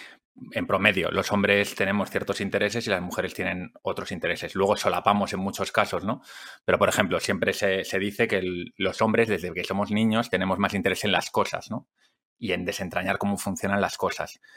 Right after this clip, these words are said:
Somos más analíticos, somos más ingenieriles, por decirlo de alguna manera, ¿no? Nos encantan los mecanos, los coches.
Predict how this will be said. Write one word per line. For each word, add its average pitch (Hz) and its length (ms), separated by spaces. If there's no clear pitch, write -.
Somos 95 340
más 95 220
analíticos, 120 840
somos 95 280
más 98 240
ingenieriles, 98 800
por 92 140
decirlo 92 260
de 87 40
alguna 90 140
manera, 98 300
¿no? 101 140
Nos 113 240
encantan 98 400
los 95 180
mecanos, 101 760
los 85 240
coches. - 720